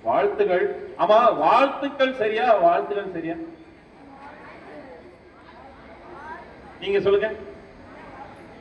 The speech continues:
ஆ? வாழ்த்து.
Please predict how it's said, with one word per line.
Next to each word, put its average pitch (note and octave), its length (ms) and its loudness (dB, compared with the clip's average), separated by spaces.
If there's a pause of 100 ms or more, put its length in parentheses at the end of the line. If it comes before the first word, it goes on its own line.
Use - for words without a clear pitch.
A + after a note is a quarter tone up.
(420)
ஆ? A#3+ 180 0 (1400)
வாழ்த்து. G3+ 540 0